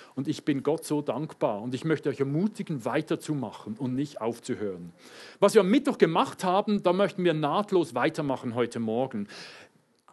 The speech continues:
Ein Teil des Abends oder der wichtige Teil des Abends, der war nachher übersät mit Papierschnipsel.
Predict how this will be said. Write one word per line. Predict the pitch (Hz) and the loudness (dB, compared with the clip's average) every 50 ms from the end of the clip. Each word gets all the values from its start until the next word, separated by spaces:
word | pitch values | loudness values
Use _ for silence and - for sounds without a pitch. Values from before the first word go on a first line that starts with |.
| _ _ - | _ _ 2
Ein | 165 180 220 277 285 285 | 4 4 6 4 2 0
Teil | - - 175 190 220 226 | 0 2 4 4 6 6
des | 196 185 - - | 6 4 2 2
Abends | 147 147 170 190 - 175 143 | 2 4 4 4 4 2 2
oder | 147 139 135 | 4 4 4
der | 127 135 135 | 4 4 4
wichtige | 214 240 233 - 196 196 | 2 2 2 0 -2 0
Teil | 151 156 156 | 2 2 2
des | 160 151 151 | 2 2 2
Abends, | 147 147 160 151 160 143 - - - - - - - - | 2 0 0 0 -2 -4 -4 -6 -8 -10 -12 -4 2 4
der | 170 170 165 | 4 4 4
war | 165 156 | 2 2
nachher | 151 147 156 185 - 202 - | 2 2 0 2 2 0 0
übersät | - 151 143 151 123 - - - 165 156 175 196 208 208 - | 0 2 4 4 4 4 2 4 4 6 6 4 4 2 0
mit | 170 151 156 - | -2 -2 -2 0
Papierschnipsel. | - 147 - - - 170 196 170 - - - 147 160 151 156 - - - 120 90 80 | -2 -2 -2 -2 2 2 4 4 2 0 0 0 0 0 0 -2 -2 -2 -2 -2 -4